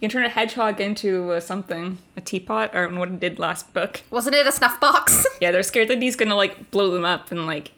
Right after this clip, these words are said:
Speaker 1: Harry can, like, unlock a door.
Speaker 2: I mean, maybe they just think he's the Seamus Finnegan of his class. <laughs> He doesn't know how to do any magic right, but he knows how to accidentally blow <laughs> everything up.
Speaker 1: It is very smart of Harry to, like, keep that fear, so, like, I'm sure he was worried when he came back they just, like,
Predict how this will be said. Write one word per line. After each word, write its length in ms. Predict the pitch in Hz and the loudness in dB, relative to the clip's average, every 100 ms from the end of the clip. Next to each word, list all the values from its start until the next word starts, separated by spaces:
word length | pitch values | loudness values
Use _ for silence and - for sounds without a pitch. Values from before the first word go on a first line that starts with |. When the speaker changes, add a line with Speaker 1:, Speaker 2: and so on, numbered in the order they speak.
| - | -8
Speaker 1:
Harry 300 | 196 180 175 | -2 0 -2
can, 180 | 196 175 | -6 -2
like, 300 | 170 156 - _ | -2 -2 -8 _
unlock 320 | 202 185 180 | -4 -2 -2
a 40 | 185 | -2
door. 340 | - - 208 - - _ - 294 | -2 -2 -4 -8 -20 _ -16 -4
Speaker 2:
I 40 | - | 0
mean, 120 | 370 | 4
maybe 220 | 339 359 | 4 4
they 140 | 392 392 | 4 2
just 240 | 381 - | 0 2
think 180 | 285 269 | 0 2
he's 160 | 277 | -2
the 60 | 254 | 0
Seamus 420 | 247 220 208 202 | 0 2 2 0
Finnegan 340 | - 202 190 180 | -2 0 0 0
of 80 | 170 | -2
his 120 | 170 | -4
class. 580 | - 180 220 339 - - - | -2 2 4 4 4 -2 -2
<laughs> 60 | |
He 80 | 339 | 2
doesn't 200 | 330 330 | 2 4
know 80 | 320 | 6
how 80 | 311 | 6
to 80 | |
do 100 | 277 | 4
any 120 | 277 254 | 2 4
magic 300 | 233 220 - | 4 2 2
right, 280 | 214 214 - | 4 4 2
but 100 | 208 | 0
he 80 | 208 | 2
knows 180 | 202 | 2
how 80 | - | 4
to 160 | 208 - | 2 4
accidentally 600 | 190 - 202 180 208 175 | 2 2 2 2 2 0
blow 220 | 175 185 | 4 6
<laughs> 120 | 180 330 | 6 6
everything 420 | 262 247 240 180 | 4 4 4 4
up. 220 | 196 - - | 0 -2 -4
Speaker 1:
It 120 | 220 | 0
is 160 | 339 381 | 0 2
very 220 | 247 226 | 4 4
smart 260 | 226 208 202 | 2 0 2
of 60 | |
Harry 320 | 196 190 180 170 | 2 0 2 0
to, 160 | 196 | 2
like, 180 | 180 160 | 0 0
keep 280 | - 208 196 | -4 -4 0
that 200 | 170 - | 0 0
fear, 320 | - 196 170 | -2 0 0
so, 240 | 170 190 | -2 -2
like, 480 | 170 170 160 - - | 0 2 2 -2 -4
I'm 140 | - 190 | -2 -2
sure 320 | - 214 202 | 0 2 4
he 180 | 190 196 | 2 0
was 160 | 185 180 | 0 0
worried 180 | 185 180 | 0 0
when 120 | 185 | 0
he 60 | 185 | -2
came 260 | 202 180 | -2 -2
back 260 | 175 175 170 | -2 -4 -4
they 140 | 180 | -4
just, 320 | 170 170 180 | -2 -4 -4
like, 400 | 165 156 135 - | -2 -2 -2 -10